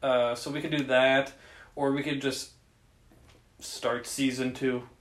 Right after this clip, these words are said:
and just, uh, er-, erase all episodes and just <laughs> start over. I don't know,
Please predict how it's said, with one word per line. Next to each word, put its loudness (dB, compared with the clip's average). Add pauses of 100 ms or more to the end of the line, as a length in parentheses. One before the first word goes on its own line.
(120)
and -4
just, -2
uh, 2 (260)
er-, -4
erase 2
all 4
episodes -4 (140)
and -4
just -4
<laughs> -
start 0
over. 2
I 8
don't 6
know, 0